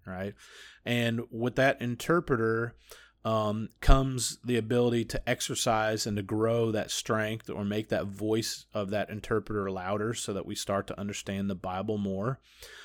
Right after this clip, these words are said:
Um, and I would say if that's not there, you probably should question whether or not you really understood what you did when you were saved. Um,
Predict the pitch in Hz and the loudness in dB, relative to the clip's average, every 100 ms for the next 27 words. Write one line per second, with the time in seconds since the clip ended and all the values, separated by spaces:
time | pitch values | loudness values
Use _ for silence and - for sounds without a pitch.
0 | - - 107 104 104 110 127 139 135 - | -12 -2 0 2 0 0 2 4 4 4
1 | 143 135 - 135 - 135 123 127 147 143 | 4 4 4 2 4 2 2 4 4 4
2 | 123 113 - 131 147 139 135 - - 131 | 2 0 4 6 6 4 4 2 0 2
3 | 139 - 123 120 113 123 120 120 117 113 | 6 4 4 0 0 2 2 0 0 -2
4 | 117 131 117 117 110 - 120 117 110 110 | 0 2 2 0 -2 0 0 0 -2 -2
5 | 104 131 139 110 113 - - - 113 117 | 2 4 6 4 0 -12 -20 -6 -2 0
6 | 113 107 - 175 101 - - - - - | 0 0 2 2 2 -2 -10 -20 -20 -20
7 | - - 117 110 107 120 | -18 -2 4 4 2 -2